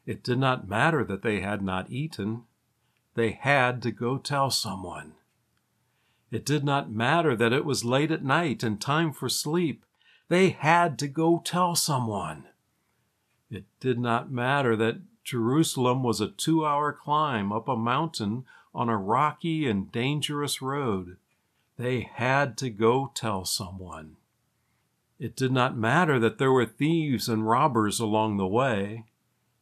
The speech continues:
They had to go tell someone. They had seen the risen Savior.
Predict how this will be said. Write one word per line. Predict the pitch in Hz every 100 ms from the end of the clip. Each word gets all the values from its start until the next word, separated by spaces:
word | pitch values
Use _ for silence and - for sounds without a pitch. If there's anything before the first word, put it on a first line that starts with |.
| _ _
They | 107 127 127 -
had | - 127 135 127
to | 113
go | 117 127 127 131
tell | - 113 98
someone. | 92 - - 90 - - - - _ _ _ _ _ _ _ _ _ -
They | 131 143 156
had | 113 101 -
seen | - 131 139 156 151
the | 110
risen | 92 104 135 135 147
Savior. | 139 - 127 117 104 95 85 82